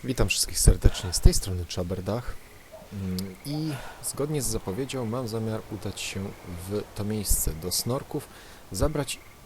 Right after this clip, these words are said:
mm, skrzynkę z jakimś sprzętem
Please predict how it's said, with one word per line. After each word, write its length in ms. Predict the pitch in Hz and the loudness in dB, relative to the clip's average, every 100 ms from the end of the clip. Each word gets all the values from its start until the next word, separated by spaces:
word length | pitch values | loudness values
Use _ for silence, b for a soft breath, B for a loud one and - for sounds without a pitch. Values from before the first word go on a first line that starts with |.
| - 143 | -16 -10
mm, 460 | 117 113 113 113 104 | -6 -4 -4 0 0
skrzynkę 720 | - - - 175 160 123 113 | 0 -2 -2 -2 0 2 2
z 220 | - - | 2 -2
jakimś 400 | 104 - 101 - | -2 -2 -2 -2
sprzętem 880 | - - - 139 156 120 - 85 | -4 -4 -4 -2 -2 2 0 0